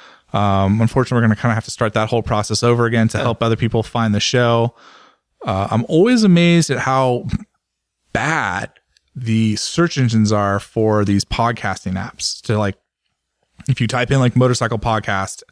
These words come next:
Speaker 1: for some reason, like, E S P N's always, like, the first thing that shows up. And you're
Speaker 2: <laughs> They
Speaker 1: like,
Speaker 2: pay a lot of
Speaker 1: "Really?"
Speaker 2: money to be on top of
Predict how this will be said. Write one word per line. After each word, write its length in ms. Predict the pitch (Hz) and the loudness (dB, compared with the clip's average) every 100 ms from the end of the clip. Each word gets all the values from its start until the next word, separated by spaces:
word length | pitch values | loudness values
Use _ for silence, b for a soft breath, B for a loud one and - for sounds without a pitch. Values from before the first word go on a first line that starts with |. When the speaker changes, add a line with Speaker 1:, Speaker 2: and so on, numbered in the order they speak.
| b b - | b b -6
Speaker 1:
for 100 | - | -2
some 140 | 123 | 2
reason, 180 | 123 117 | 2 2
like, 120 | 92 - | 0 -4
E 60 | 139 | -4
S 80 | - | -2
P 160 | - | -2
N's 180 | 117 98 | 0 0
always, 160 | 98 92 | -2 -4
like, 100 | 101 | -6
the 80 | 92 | -8
first 300 | - 107 - | -4 -4 0
thing 100 | 104 | 2
that 140 | 104 | 2
shows 240 | 117 110 | 2 0
up. 220 | 107 87 123 | 0 -2 -2
And 60 | |
you're 60 | 117 | 0
Speaker 2:
<laughs> 20 | |
They 60 | 113 | 0
Speaker 1:
like, 80 | 285 | 2
Speaker 2:
pay 80 | 262 | 2
a 40 | |
lot 80 | 226 | 4
of 20 | 214 | 4
Speaker 1:
"Really?" 100 | 185 | 4
Speaker 2:
money 180 | 202 156 | 4 2
to 80 | |
be 100 | 139 131 | 2 0
on 80 | |
top 220 | 120 151 | 0 -4
of 140 | 135 | -4